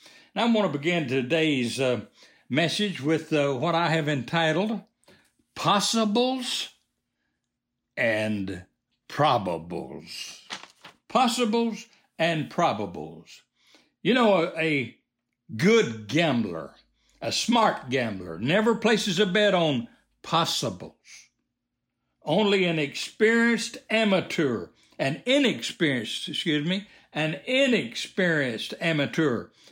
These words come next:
would ever bet on a possible. A pro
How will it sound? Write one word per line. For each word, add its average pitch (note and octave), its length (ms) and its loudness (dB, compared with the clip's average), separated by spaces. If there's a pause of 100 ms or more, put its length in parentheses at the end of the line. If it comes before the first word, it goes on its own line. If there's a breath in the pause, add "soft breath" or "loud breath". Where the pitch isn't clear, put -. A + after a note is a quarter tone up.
would C#3 220 -2
ever F#3+ 340 0
bet C#3+ 600 -2 (720)
on D3+ 160 0
a A#2 100 -2
possible. - 720 -2 (880)
A D3 140 0
pro E3 720 2